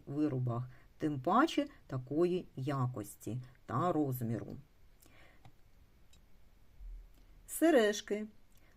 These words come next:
Розмір поверхні вісімнадцять на сім міліметрів, іоліт тринадцять на шість.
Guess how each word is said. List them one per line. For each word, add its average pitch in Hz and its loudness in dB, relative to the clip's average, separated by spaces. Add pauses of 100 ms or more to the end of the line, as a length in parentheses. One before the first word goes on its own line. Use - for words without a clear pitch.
Розмір 226 4
поверхні 180 4
вісімнадцять 180 0
на 160 -2
сім 160 -4
міліметрів, 185 2
іоліт 233 6 (720)
тринадцять 170 0
на 165 0 (580)
шість. - -6